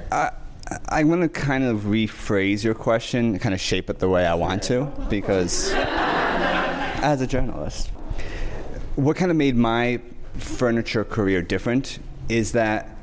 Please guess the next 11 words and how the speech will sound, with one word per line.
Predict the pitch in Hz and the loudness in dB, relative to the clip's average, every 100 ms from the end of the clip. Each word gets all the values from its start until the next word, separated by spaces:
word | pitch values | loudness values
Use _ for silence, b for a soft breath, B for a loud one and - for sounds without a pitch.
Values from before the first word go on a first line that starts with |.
| - - | -8 -2
I | 127 | 0
also, | 143 - 139 123 - - | 0 0 2 2 2 -2
someone, | 156 151 139 - - - | 0 2 0 -4 -10 -8
someone's | - 151 135 120 | 0 2 4 2
insecurity | 113 - 110 113 107 101 101 95 | 0 -2 -4 0 2 2 2 2
that | 95 | 0
they | 98 | 0
read | 95 95 | 2 2
out | 92 90 | 2 0
earlier | 95 95 92 90 87 | 2 2 4 2 2
was | 87 92 87 - | 2 2 2 -2